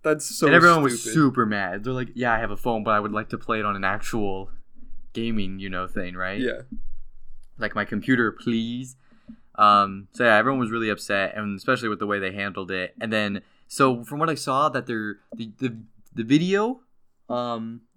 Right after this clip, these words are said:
Speaker 2: I think the trailer for the game, slash maybe BlizzCon reveal itself, but I think it was the trailer, the dislike to like ratio was a thousand to one.
Speaker 1: Oh
Speaker 2: For
Speaker 1: my
Speaker 2: every
Speaker 1: God.
Speaker 2: like, there was one thousand dislikes.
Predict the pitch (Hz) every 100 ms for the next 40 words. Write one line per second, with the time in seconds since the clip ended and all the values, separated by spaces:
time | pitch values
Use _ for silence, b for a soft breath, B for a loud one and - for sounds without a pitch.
0 | _ 113 139 117 - - 131 139 156 175
1 | 185 196 190 190 196 196 190 - 135 127
2 | 107 110 107 101 98 - 104 98 95 98
3 | 95 85 - 92 85 _ b b b b
4 | b _ 113 104 135 120 110 - 120 107
5 | 101 - _ - 226 _ _ 120 107 127
6 | 139 135 165 175 - - 120 104 117 127
7 | 165 170 - 196 202 160 117 107 - 139
8 | 120 139 139 165 170 _ - 127 104 107
9 | 90 - _ _ _ _ - 160 156 135
10 | 151 175 175 139 156 170 156 135 117 117
11 | 123 139 156 - _ - 135 127 120 120
12 | 120 113 104 98 87 85 -